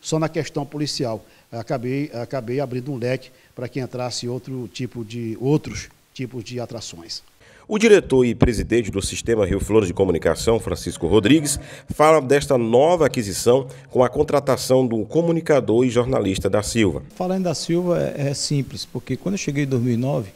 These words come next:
Speaker 3: eu procurei vários profissionais aqui na cidade, inclusive ele já tinha realmente passado pela cidade, não, ele era da cidade e tinha viajado. Mas eu busquei vários profissionais, como vocês sabem, você, Paulo e outros e outros que já passaram por aqui,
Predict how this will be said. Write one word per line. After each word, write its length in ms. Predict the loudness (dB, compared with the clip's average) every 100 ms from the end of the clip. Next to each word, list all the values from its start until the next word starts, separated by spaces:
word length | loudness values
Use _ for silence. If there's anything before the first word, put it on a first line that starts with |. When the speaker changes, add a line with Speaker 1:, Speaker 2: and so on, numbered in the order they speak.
| -20 _ _ _ -14
Speaker 3:
eu 80 | -10
procurei 440 | -8 -6 -2 -2
vários 280 | 0 -4 -4
profissionais 480 | -8 -8 -6 -4 -6
aqui 120 | -6
na 80 | -6
cidade, 600 | -4 -4 -4 -4 -10 -10 -12
inclusive 560 | -8 -8 -4 -6 -2
ele 220 | -2 -2
já 340 | -2 -4 -4 -6 -10
tinha 420 | -8 -6 -6 -8
realmente 520 | -8 -4 -2 0 -2 -4 -8
passado 320 | -6 -4 -4
pela 180 | -4 -6
cidade, 400 | -6 -6 -4 -4
não, 240 | -2 -2
ele 220 | -2 0
era 220 | -2 -2 -4
da 100 | -6
cidade 480 | -6 -4 -4 -6
e 40 | -10
tinha 180 | -8 -6
viajado. 500 | -4 -4 -4 -4 -6 -10 _ _ _ _ _ _
Mas 340 | -6 -4 -2
eu 80 | -2
busquei 420 | -4 -6 -2 -2
vários 300 | 0 -4 -6
profissionais, 560 | -6 -8 -8 -6 -6 -6
como 140 | -8
vocês 180 | -8 -10
sabem, 340 | -6 -8 -8 -8
você, 460 | -8 -8 -4 -4 -4
Paulo 460 | -6 -6 -4 -6 -4
e 80 | -4
outros 240 | -4 -6
e 60 | -6
outros 220 | -6 -6
que 100 | -8
já 100 | -8
passaram 340 | -8 -8 -6
por 180 | -4 -4
aqui, 280 | -4 -4 -6